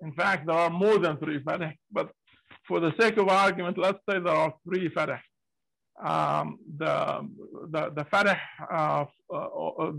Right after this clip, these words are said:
that is ba-, uh, called the, the, the future is the one that is,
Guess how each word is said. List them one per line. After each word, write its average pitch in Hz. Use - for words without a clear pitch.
that 156
is 151
ba-, 165
uh, 160
called 165
the, 147
the, 143
the 139
future 180
is 160
the 170
one 185
that 156
is, 151